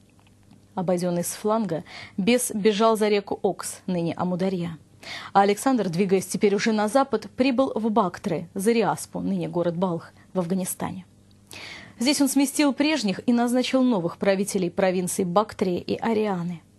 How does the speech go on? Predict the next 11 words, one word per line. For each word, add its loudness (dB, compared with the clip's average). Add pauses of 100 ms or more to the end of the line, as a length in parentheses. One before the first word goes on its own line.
(840)
Переправившись -2
через -4
Окс, -2 (460)
он 2
отправил 2
своего 0
полководца 0
Птолемея 2
вдогонку 2
за 4
Бесом, -2